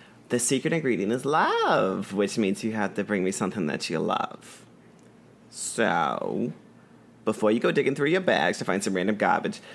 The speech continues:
the thing you should love doesn't have to be materialistic. It can be your sight, your proficiency with a certain weapon, a body part, fond memory.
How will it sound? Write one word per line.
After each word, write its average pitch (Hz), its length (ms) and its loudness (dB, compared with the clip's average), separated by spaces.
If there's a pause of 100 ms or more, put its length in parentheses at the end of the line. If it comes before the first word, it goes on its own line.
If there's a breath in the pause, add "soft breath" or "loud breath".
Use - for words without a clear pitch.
(180 loud breath)
the 143 80 4
thing 180 200 2
you 370 100 2
should 202 200 -2
love 107 640 0
doesn't 143 200 -2
have 147 120 0
to 139 60 -4
be 127 180 2
materialistic. 95 1160 -2
It - 140 -8
can - 120 -8
be - 100 -6
your - 120 -6
sight, 139 640 2
your 147 120 -2
proficiency 101 600 -6
with - 140 -8
a - 60 -10
certain - 380 -4
weapon, 117 720 2
a 87 80 -2
body 107 320 2
part, 104 440 -2
fond 92 300 -4
memory. 98 680 0